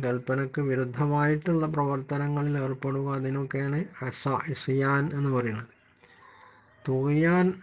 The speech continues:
എന്ന് പറയുമ്പോൾ അത് കുറച്ചുകൂടി കടുത്ത അല്ലെങ്കിൽ അതിര് കവിഞ്ഞിട്ടുള്ള ഒരു, പിന്നെ, രീതിക്കാണ് തുഗ്യാൻ എന്ന് പറയുക. എല്ലാ അതിർവരമ്പുകളെയും അതിലംഘിക്കുന്നതിനാണ് തുഗ്യാൻ എന്ന് പറയുക. തഗൽ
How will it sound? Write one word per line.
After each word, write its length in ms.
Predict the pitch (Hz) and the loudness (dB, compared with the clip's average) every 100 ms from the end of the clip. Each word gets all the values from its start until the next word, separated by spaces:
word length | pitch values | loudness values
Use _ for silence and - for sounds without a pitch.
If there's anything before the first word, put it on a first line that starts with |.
| - | -2
എന്ന് 180 | 170 175 | 2 4
പറയുമ്പോൾ 600 | 170 156 151 156 151 151 | 4 4 4 4 4 2
അത് 120 | 143 156 | 2 0
കുറച്ചുകൂടി 840 | 131 123 139 139 151 156 151 131 165 - - - - - - - - - - | 0 -2 -4 0 2 4 4 2 -2 -8 -20 -20 -18 -14 -14 -14 -18 -20 -2
കടുത്ത 460 | 127 120 117 - 143 - | 0 0 -4 0 0 0
അല്ലെങ്കിൽ 520 | 139 123 123 131 139 135 - 160 | -6 -4 -2 -2 -2 -4 -8 -8
അതിര് 300 | 147 127 139 | -2 2 2
കവിഞ്ഞിട്ടുള്ള 720 | 147 139 143 147 147 156 151 147 | 2 2 2 2 2 0 0 0
ഒരു, 180 | 143 | -2
പിന്നെ, 480 | 147 135 131 127 123 120 139 | -4 -4 -4 -2 -2 -4 -2
രീതിക്കാണ് 640 | 131 131 135 139 131 131 123 | 2 4 2 0 0 0 0
തുഗ്യാൻ 460 | 117 117 117 117 | -2 0 0 0
എന്ന് 160 | 120 117 | 0 -2
പറയുക. 240 | 107 113 | -4 -4
എല്ലാ 240 | 123 131 156 165 170 | -2 0 2 2 0
അതിർവരമ്പുകളെയും 1160 | 139 147 147 147 151 147 151 147 139 139 135 156 - - - - - - - | 0 2 2 2 2 0 0 0 0 0 0 -2 -8 -20 -20 -20 -20 -20 -8
അതിലംഘിക്കുന്നതിനാണ് 1160 | 123 131 135 139 135 143 143 139 135 131 127 123 | -2 2 2 2 0 -2 -2 0 0 2 2 0
തുഗ്യാൻ 460 | 120 110 110 110 110 | 0 -2 0 0 2
എന്ന് 140 | 107 95 | 0 0
പറയുക. 280 | 92 - - - - _ - - - - - | -4 -6 -14 -20 -20 _ -20 -20 -20 -20 -12
തഗൽ 360 | 110 107 131 | -6 -2 2